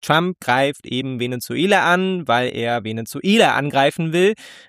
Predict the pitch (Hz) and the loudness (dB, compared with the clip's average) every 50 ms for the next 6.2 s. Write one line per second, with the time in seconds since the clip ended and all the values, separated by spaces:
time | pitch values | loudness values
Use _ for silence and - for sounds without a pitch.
0 | _ _ - 117 120 - - - - 123 - - 147 143 151 185 196 - - - | _ _ -8 -8 -6 -8 -8 -10 -10 -10 -6 -4 -2 2 2 2 0 0 -2 -2
1 | 180 190 190 190 - - 139 139 143 139 - - 139 - 143 - - 147 131 147 | 0 0 0 -2 -4 -6 -8 -8 -10 -8 -8 -8 -6 -6 -6 -4 -4 -2 -2 0
2 | 175 180 165 139 139 131 - 139 139 139 - - 170 196 220 202 202 226 233 - | -2 -2 -2 -2 -2 -2 -2 -2 -4 -6 -4 0 0 2 2 2 0 0 -2 -6
3 | - - 147 147 151 151 151 143 175 190 180 180 - 220 - - 190 165 - - | -6 -4 -2 0 2 2 0 0 0 -2 -2 -2 -4 -8 -8 -8 -8 -8 -6 -8
4 | 147 - - - 147 151 - - 156 202 220 175 156 139 139 151 165 160 170 175 | -8 -8 -8 -8 -8 -6 -6 -4 0 0 2 2 0 0 -2 -4 -2 2 2 2
5 | 160 - 165 147 151 147 139 - 170 226 208 170 147 139 143 - - 165 156 165 | 2 0 -2 -4 -4 -4 -2 -2 0 0 0 2 2 0 0 0 0 0 2 2
6 | 190 214 208 | 2 0 -4